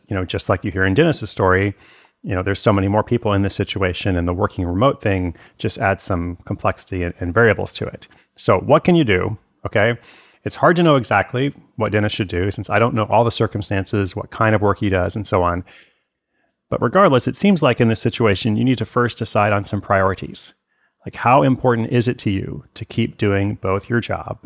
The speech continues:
and the side hustle? Let's assume, for the sake of this question, that it's pretty important. Okay, like, you can't quit your job now,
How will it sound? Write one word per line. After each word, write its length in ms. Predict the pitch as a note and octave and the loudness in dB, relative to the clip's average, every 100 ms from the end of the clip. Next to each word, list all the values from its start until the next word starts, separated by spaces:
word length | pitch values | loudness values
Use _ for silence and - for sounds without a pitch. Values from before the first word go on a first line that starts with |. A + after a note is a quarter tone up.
| - | -4
and 220 | G2 F#2+ | -2 -2
the 40 | |
side 220 | G#2 D#3+ G#2 | 0 0 0
hustle? 400 | - - - - - _ _ _ _ G2+ | -2 -10 -12 -18 -20 _ _ _ _ -2
Let's 160 | G2+ | 0
assume, 340 | - - F#2+ G2+ | 0 0 0 0
for 80 | |
the 80 | A2 | -4
sake 300 | G2+ G2 F#2+ | -2 -2 0
of 220 | G2+ F#2 | -2 -4
this 140 | - - | -8 -6
question, 440 | - E3 - G2+ | 0 0 0 -2
that 80 | G2 | -2
it's 100 | G2 | -2
pretty 240 | - G#2 | 0 0
important. 540 | G2 - G2 - G2+ - _ - | 0 -2 -4 -6 -16 -18 _ -14
Okay, 240 | A2 G#2 F#2+ | -6 0 0
like, 160 | F2 | 0
you 80 | G#2 | -4
can't 280 | - B2+ B2+ | -2 0 0
quit 160 | - A#2 | -4 -4
your 100 | G#2+ | -2
job 320 | G2+ F#2+ G2+ | 0 0 0
now, 360 | G2+ F#2+ F2+ | -2 0 -2